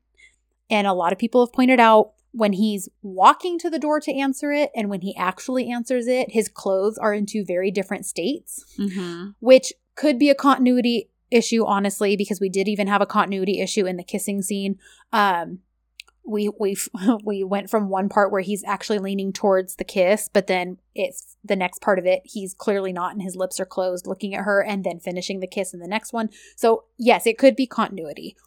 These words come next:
Speaker 2: Right.
Speaker 1: Or it could be just them piecing together that fragment to look one way and really be
Speaker 2: Which
Speaker 1: something else.
Speaker 2: they always do. And guys, the whole point of a fragment is to get people talking and to get
Speaker 1: Uh-huh.
Speaker 2: viewers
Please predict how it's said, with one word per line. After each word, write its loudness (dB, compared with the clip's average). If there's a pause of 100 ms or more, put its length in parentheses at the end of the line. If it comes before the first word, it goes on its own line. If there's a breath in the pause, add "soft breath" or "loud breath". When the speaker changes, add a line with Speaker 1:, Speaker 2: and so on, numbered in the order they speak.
(120)
Speaker 2:
Right. 4
Speaker 1:
Or 8
it 2
could 4
be 2
just -2
them 0
piecing -4
together 2
that -2
fragment 2
to -2
look 0
one -4
way -4 (840)
and 0
really 2
be -2
Speaker 2:
Which -4
Speaker 1:
something -6
else. -10
Speaker 2:
they -6
always -4
do. -14
And -6
guys, 2
the 2
whole 0
point -4
of -4
a 0
fragment -2
is -12
to -10
get -8
people -8
talking -4
and -6
to 4
get -2
Speaker 1:
Uh-huh. 2 (120)
Speaker 2:
viewers -6